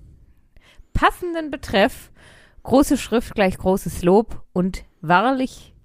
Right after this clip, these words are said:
sie spricht ein wahres Wort“. Sie schreibt: „Liebe Lea, lieber Jan Philipp, da ich nun seit neuestem auf Arbeit sehr viel mit E-Mails zu tun habe,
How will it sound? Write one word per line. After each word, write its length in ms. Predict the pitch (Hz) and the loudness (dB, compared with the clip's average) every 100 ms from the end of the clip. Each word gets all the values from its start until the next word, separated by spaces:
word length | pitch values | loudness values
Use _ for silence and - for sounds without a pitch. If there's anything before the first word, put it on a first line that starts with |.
| _ | _
sie 160 | - 196 | -12 -12
spricht 400 | - 233 226 - | -10 -12 -10 -8
ein 180 | 190 180 | -6 -2
wahres 460 | 185 196 190 - | 0 0 -6 -8
Wort“. 400 | - 151 151 - - - - - - - - - - | -8 -6 -8 -10 -20 -20 -20 -20 -20 -20 -20 -20 -20
Sie 140 | - 277 | 0 2
schreibt: 420 | - 175 - - - | 4 0 0 -16 -2
„Liebe 180 | 208 175 | 2 2
Lea, 300 | 156 147 185 | 2 4 4
lieber 240 | 277 226 160 | 4 2 0
Jan 240 | 151 147 | 0 -4
Philipp, 460 | - 139 190 285 - | -6 -6 -4 -6 2
da 120 | 220 | 2
ich 120 | 233 | 4
nun 160 | 277 320 | 0 2
seit 240 | 269 220 | 2 2
neuestem 520 | 190 202 294 - 294 | 2 4 4 0 -2
auf 200 | 185 190 | -2 0
Arbeit 400 | - 175 202 220 | 2 4 4 0
sehr 160 | - 190 | 2 0
viel 160 | - 185 | 0 -2
mit 240 | 170 - | -4 -6
E-Mails 400 | 466 370 196 - | -2 0 0 -2
zu 100 | - | -10
tun 280 | - 156 147 | -8 -8 -6
habe, 460 | 147 135 156 254 | -4 -2 -2 -4